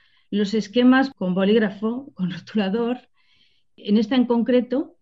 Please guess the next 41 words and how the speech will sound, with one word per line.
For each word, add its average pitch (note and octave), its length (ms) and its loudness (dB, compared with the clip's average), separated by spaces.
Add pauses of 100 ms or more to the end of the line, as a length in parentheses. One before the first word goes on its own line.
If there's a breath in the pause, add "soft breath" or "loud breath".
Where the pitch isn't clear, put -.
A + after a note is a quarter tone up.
que G#3 120 -6
es G3 60 -2
la G3+ 200 -2
cero, C4+ 600 -4
se G3+ 140 -2
decía F#3+ 680 0
que F#3+ 400 -4
en F#3+ 160 -2
La F#3+ 120 2
Rioja B3+ 580 -4 (240)
habían G#3+ 400 -2
pasado A3+ 480 -6
ochocientos G#3+ 880 -6
diecisiete F#3+ 580 -8
peregrinos E3+ 840 -10 (120)
en F#3 140 -8
La F3+ 100 -6
Rioja E3+ 400 -14
en F#3 140 -10
aquella E3 280 -12
época. - 260 -20 (880)
Este F#3+ 280 -8
año G3 200 0
es G3 140 -8
un F#3+ 100 0
año F3+ 220 -2
especial, F3 640 -14 (260)
pero E3 400 -6
imaginaros F#3 560 -4
la F3+ 380 -8
cantidad F3 340 -6
de F#3 80 -2
peregrinos, F#3+ 920 -4
eh, F#3+ 260 -8
que - 80 -14
en E3+ 80 -6
un F#3 120 -2
año F#3 180 -4
normal F3+ 340 -6
pueden D#3+ 260 -12
pasar, E3 340 -20